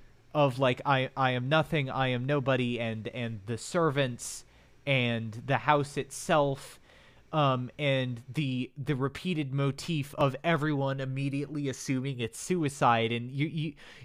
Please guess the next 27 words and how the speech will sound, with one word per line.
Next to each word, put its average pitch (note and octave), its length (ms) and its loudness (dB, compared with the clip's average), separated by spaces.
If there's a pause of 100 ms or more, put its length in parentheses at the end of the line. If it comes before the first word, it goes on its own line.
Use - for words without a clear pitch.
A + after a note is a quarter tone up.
you F#3 200 0
totally, A#3 600 2
when E3 180 0
you D#3+ 100 0
first F#3+ 340 -2
think F3+ 200 0
it, C3+ 80 -2
you C#3+ 160 -2
think A3 260 0
it's D3+ 140 -2
going E3 200 2
a C3 60 -2
totally D#3+ 320 2
different B2+ 260 -2
place C#3+ 220 0
of, A#2+ 80 -6
like, A#2 260 0
oh, G3 220 6
there's C#3 240 0
something D3+ 320 -2
else D#3 220 0
going C3+ 320 0
on, A2+ 240 0
like G#2 160 -4
some G#2 180 -6
cover-up C#3+ 560 2
or G#2+ 240 -2